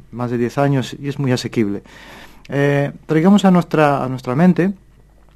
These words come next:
una actividad cotidiana, rutinaria, cualquiera, incluso preparar el desayuno, que hagamos todos los días, tiene que ser rutinario. Si no, no sirve, ¿vale? Eh,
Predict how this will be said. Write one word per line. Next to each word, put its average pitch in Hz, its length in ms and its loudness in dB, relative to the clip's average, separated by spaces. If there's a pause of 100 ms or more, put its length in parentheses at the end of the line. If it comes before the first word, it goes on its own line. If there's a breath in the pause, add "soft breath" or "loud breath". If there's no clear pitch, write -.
(420 loud breath)
una 196 180 4
actividad 156 440 2
cotidiana, 110 640 -2 (380)
rutinaria, 120 520 -2
cualquiera, 147 420 2
incluso 117 420 -6
preparar 147 320 -2
el 165 60 0
desayuno, 104 480 -4 (380 loud breath)
que - 100 -4
hagamos 180 320 4
todos 190 180 6
los 143 140 4
días, 113 220 0
tiene 165 200 -2
que 160 80 -2
ser 180 160 0
rutinario. 110 520 -4 (460)
Si 120 140 -10
no, 131 60 -6
no 135 100 -4
sirve, - 380 -8 (120)
¿vale? 143 220 -8 (460 loud breath)
Eh, 127 340 0